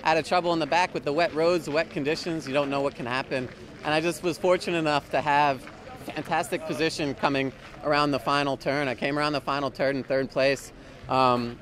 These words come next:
I had a lot of faith in my sprint at the end, uh, and I just put my head down and let my arms do the work to carry me through the end, and it, and it worked out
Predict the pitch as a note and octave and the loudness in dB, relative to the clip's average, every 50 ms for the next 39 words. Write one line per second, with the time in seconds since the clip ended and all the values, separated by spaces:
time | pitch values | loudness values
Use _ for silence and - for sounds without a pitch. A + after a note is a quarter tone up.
0 | - - - C3+ C#3 D3 D#3 D3+ C#3 C#3+ C#3+ D3 D3 C3+ - - D3+ D#3 E3 - | -18 -6 0 2 4 6 6 8 8 8 8 8 6 4 4 4 4 4 4 2
1 | - D#3 C#3+ C3 C3 A#2+ - - - D#3+ E3+ F#3+ - - D#3 D3 C#3+ - C#3+ C#3+ | 0 -2 0 0 0 -2 -4 -4 -2 0 0 0 -2 -2 -4 -4 -2 0 0 2
2 | D#3 E3+ F3 F#3 F3 - - - - - - - - - C#3 C#3 C3+ C3 C3 B2+ | 2 2 0 -2 -4 -8 -16 -20 -20 -20 -20 -18 -6 0 2 4 4 4 4 4
3 | C3+ C#3 C#3 C#3 D3+ D3 - - E3 D3 D3+ C#3 C3 C3+ D3 D3 D3+ D3 D3 C#3 | 2 2 0 0 -2 -2 0 -2 -2 0 2 2 2 2 2 4 2 2 2 2
4 | C#3 C#3+ C3 B2+ B2 B2+ C3+ D3 D3+ - - D3+ C#3+ C3 B2 B2+ C#3+ D#3+ D#3+ - | 0 0 0 0 0 2 0 0 -2 -4 -4 -2 -2 0 2 2 2 2 0 -4
5 | - - C#3 C#3+ C#3 C#3 C#3 B2+ - C#3+ C3+ C3 B2+ A#2+ B2+ C#3 D3 D3 C#3 B2+ | -8 -2 0 0 0 0 -2 -4 -4 -2 -2 0 0 0 0 0 0 -2 -2 -2
6 | B2 A#2 A2+ B2 B2+ C3 B2 A#2+ - - - - - - C#3 D3 D3+ - - D#3 | -2 -4 -4 -4 -4 -4 -6 -6 -10 -18 -20 -20 -6 -2 0 0 2 4 4 4
7 | D3+ D3+ C#3+ | 4 4 2